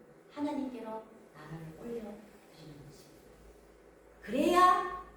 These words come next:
예수님이 살아나시고 드러납니다. 한 알의 밀이 수많은 열매로 나타납니다.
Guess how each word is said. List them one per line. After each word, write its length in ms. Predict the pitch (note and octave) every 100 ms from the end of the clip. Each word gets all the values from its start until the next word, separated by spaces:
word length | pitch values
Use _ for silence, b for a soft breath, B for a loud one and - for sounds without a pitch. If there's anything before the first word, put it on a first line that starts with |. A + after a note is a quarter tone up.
| E3
예수님이 500 | F#3 F#3 A#3 A3+ G#3
살아나시고 960 | - C#4+ A#3+ A3 G#3+ G#3+ A#3+ B3+ - - - -
드러납니다. 880 | A3+ - - - - C#3+ - E3 - - - - - - - - -
한 260 | - A4+ G#4
알의 320 | F#4 D4 G3
밀이 260 | G3 - -
수많은 800 | - A#4+ B4 C#5+ C#5 C#5 C#5 F#3
열매로 560 | F#3 A3 - G3 - -
나타납니다. 1000 | - C4 - - D3 C#3+ - - -